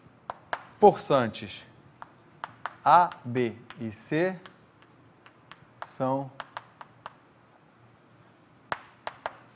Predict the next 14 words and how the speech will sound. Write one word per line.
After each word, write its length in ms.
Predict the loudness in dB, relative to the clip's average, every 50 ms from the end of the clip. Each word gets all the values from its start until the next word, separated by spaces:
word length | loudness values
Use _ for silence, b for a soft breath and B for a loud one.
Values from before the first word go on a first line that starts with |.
| -16 -16 -16 -16 -18 -20 -20 -20 -20 -20 -20 -20 -20 -20 -20 -20 -20 -20 -20 -20 -20 -20 -16 -10
xi 400 | -6 -4 -2 0 2 2 0 0 -4 -14 -20 -20 -20 -20 -20 -20 -20 -20 -20 -20 -20 -20 -20 -20 -20 -20 -20 -20 -4 2
periódicos. 800 | 4 6 6 8 8 8 8 6 2 -4 -12 -12 -14 -14 -14 -16 -20 -20 -20 -20 -20 -20 -20 -20 -20 -20 -20 -20 -20 -20 -20 -20 -20 -20 -10 -2 0
Tá? 180 | 0 0 0 -2 -8 -20 -20 -20 -20 -20 -20 b b b b b b b b b b -10 -2 2
Na 80 | 6
verdade, 220 | 8 10 10 8 8
essa 100 | 6 6
passagem 340 | 6 8 8 10 8 8
daqui 300 | 8 4 2 2 4 6
é 60 | 6 6
meio 180 | 6 6 4
que 80 | 2 4
quase 260 | 6 6 6 6 6
que, 100 | 2 -4
eu, 60 | -4